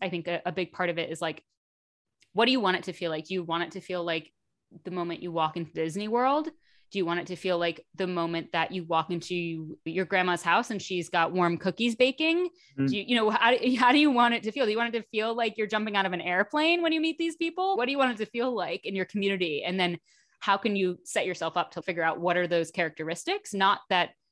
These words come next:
Speaker 1: on Groove, we're not gonna have coffee brewing in the background, but what is our version of the equivalent of that?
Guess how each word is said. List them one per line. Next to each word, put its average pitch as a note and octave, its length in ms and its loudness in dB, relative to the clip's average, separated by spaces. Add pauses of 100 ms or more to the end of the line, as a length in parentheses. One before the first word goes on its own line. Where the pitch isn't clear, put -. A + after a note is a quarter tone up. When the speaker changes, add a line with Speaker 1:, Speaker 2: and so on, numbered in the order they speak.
(120)
Speaker 1:
on F3 160 -2
Groove, F#3+ 300 0
we're F#3 60 -2
not F3+ 120 2
gonna F#3 140 -4
have E3+ 180 -2
coffee C#4 340 2
brewing E3 420 -2
in E3 80 -6
the D#3 80 -6
background, D3+ 720 -4 (240)
but F3+ 380 4
what G#3 220 0
is G3 100 0
our F#3 180 4
version E3 320 -4
of D3+ 120 -8
the D#3 80 -6
equivalent D3+ 560 -10
of - 80 -12
that? - 240 -10